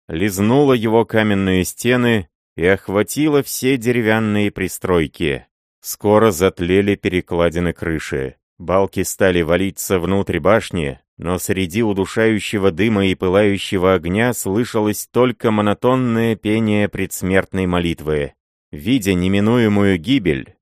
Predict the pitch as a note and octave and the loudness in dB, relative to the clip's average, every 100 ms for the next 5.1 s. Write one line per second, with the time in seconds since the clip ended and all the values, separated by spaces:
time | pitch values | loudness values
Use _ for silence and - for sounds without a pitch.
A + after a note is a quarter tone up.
0 | _ C#2+ D#2+ G#2 - D3+ D3 A2 C#3+ C3+ | _ -8 -8 -6 -4 0 2 2 0 0
1 | C3 B2 B2 F#2 G#2 - A2+ C3 A#2+ - | 0 2 2 2 0 0 0 0 0 0
2 | G2+ A2 A2 A#2+ G#2+ G#2+ G#2 G#2 G2 G2 | 2 4 4 4 2 0 2 2 2 2
3 | F#2 A2 A#2 - G#2+ G2 G#2+ - G#2 G2 | 2 4 2 0 -2 0 0 -2 0 0
4 | - G2 F#2 F#2+ G2 F#2 A2+ A2 F2 C2+ | 2 0 2 0 0 -2 0 2 2 0